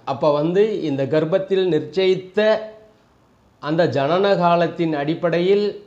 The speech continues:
நமக்கு எழுதப்பட்ட ஒரு ஜனன பத்திரம்தான் ஜாதகம். அப்ப இந்த ஜாதகத்தின் அடிப்படையில் நாம் நன்மை தீமைகளை அறிந்து,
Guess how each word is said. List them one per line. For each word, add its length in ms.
நமக்கு 440
எழுதப்பட்ட 920
ஒரு 200
ஜனன 440
பத்திரம்தான் 1000
ஜாதகம். 520
அப்ப 260
இந்த 200
ஜாதகத்தின் 580
அடிப்படையில் 880
நாம் 320
நன்மை 320
தீமைகளை 720
அறிந்து, 760